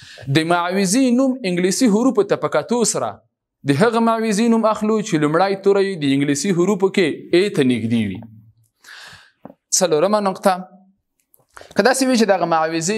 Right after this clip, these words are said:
دوې وي، درې وي، څلور وي، نو ډای،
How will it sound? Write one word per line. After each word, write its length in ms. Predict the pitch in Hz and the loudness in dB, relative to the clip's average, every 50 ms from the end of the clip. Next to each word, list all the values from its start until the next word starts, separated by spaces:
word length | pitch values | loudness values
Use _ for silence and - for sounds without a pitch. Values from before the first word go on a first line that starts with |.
| 196 147 151 | -4 -4 -2
دوې 180 | 156 190 208 208 202 185 | -2 0 0 0 0 -2
وي، 160 | 180 185 170 156 143 131 123 139 | -2 -2 0 0 0 0 2 2
درې 260 | 165 202 202 190 175 156 | 2 2 2 0 0 0
وي، 80 | 151 139 139 - 143 | 0 0 0 0 0
څلور 380 | 131 135 175 185 175 151 135 117 | 0 2 2 2 2 2 2 0
وي، 100 | 110 101 101 - - - - _ _ _ - 156 156 | -4 -6 -8 -12 -16 -20 -20 _ _ _ -2 0 2
نو 60 | 147 139 131 131 | 2 2 2 2
ډای، 480 | 147 160 175 180 175 175 170 170 165 | 2 2 2 2 0 0 -2 -2 -4